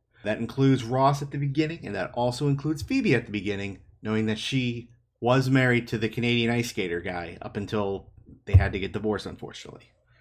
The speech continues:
I'm also gonna track who gets the lead-in joke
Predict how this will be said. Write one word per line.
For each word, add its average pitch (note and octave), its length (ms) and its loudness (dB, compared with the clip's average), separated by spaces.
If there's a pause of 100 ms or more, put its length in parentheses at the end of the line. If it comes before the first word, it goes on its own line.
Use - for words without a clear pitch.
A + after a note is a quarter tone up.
(1200)
I'm C3+ 60 2
also C#3 200 4
gonna C#3+ 180 2
track D3 340 4
who D#3+ 140 4
gets D3+ 220 6
the D3+ 100 0
lead-in C#3+ 520 6
joke G2+ 380 -2